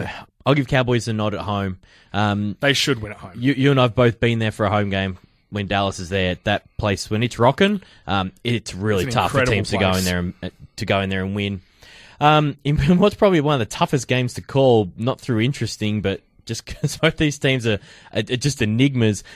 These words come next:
Speaker 1: The Bills travel out to L A to take on the Rams. The Bills managed to win <laughs> over the Patriots last week, but I still don't think they're a very good team at all, and I don't think they got much chance going over to the Rams, who, after looking <laughs> awful in week one against the forty-niners, have been winning.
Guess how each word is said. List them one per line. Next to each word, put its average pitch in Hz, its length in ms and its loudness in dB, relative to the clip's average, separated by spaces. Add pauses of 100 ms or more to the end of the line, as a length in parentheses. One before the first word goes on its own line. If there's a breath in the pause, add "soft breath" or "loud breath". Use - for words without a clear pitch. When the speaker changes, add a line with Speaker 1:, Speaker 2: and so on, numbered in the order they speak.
(100)
Speaker 1:
The 104 80 -4
Bills 147 400 4
travel 123 340 0
out 120 220 -2
to - 120 -6
L 117 200 2
A 117 120 4
to 101 80 -4
take 120 280 -2
on 110 100 0
the 98 100 -2
Rams. 107 560 0 (420 soft breath)
The 110 120 -8
Bills 180 260 4
managed 160 480 0 (320)
to - 120 -2
win 135 500 0
<laughs> - 80 -6
over 123 200 0
the 120 80 -2
Patriots 156 540 0
last 117 240 2
week, 120 280 2 (640 soft breath)
but 131 100 2
I 147 40 4
still 202 200 2
don't 226 140 4
think 190 140 2
they're 180 100 6
a 156 40 4
very 165 180 4
good 147 200 2
team 165 340 0
at 139 180 2
all, 139 300 4
and 123 80 0
I 151 80 2
don't 175 120 2
think 135 140 -4
they 113 80 -4
got 92 120 -4
much 110 220 -8
chance 135 280 -4
going 117 280 -2
over 127 220 0
to 117 100 -2
the 101 100 -4
Rams, 123 460 -2 (680 soft breath)
who, 156 140 2
after 151 240 2
looking 160 280 0
<laughs> - 60 -10
awful 214 440 4
in 175 140 2
week 160 160 0
one 156 200 -2
against 147 220 -2
the 147 80 -4
forty-niners, 160 800 2
have 156 180 -2
been 180 220 4
winning. 120 360 -2